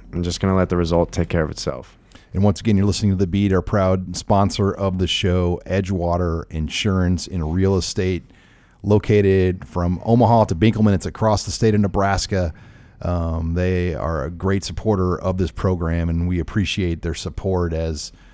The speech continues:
Speaker 2: uh, they make it happen here each week with us being a part of this program. And JoJo, um, you know, you guys wrapped up camp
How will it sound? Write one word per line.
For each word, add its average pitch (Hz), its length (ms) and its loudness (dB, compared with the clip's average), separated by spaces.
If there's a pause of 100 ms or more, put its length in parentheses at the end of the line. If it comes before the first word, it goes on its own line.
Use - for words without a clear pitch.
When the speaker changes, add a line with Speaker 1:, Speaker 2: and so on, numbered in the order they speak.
(320)
Speaker 2:
uh, 82 240 -2
they 92 80 2
make 98 200 4
it 85 80 2
happen 98 260 2
here 92 140 2
each 87 180 0
week 92 200 0
with 82 140 -4
us 82 180 -2
being 87 260 -2
a 78 40 -4
part 87 280 -2
of 82 100 -2
this 82 160 -4
program. 87 560 -2
And 82 100 -2
JoJo, 90 640 2
um, 82 240 -2
you - 60 -6
know, 98 80 0
you 90 60 0
guys 87 200 2
wrapped 101 200 6
up 107 100 0
camp 104 400 2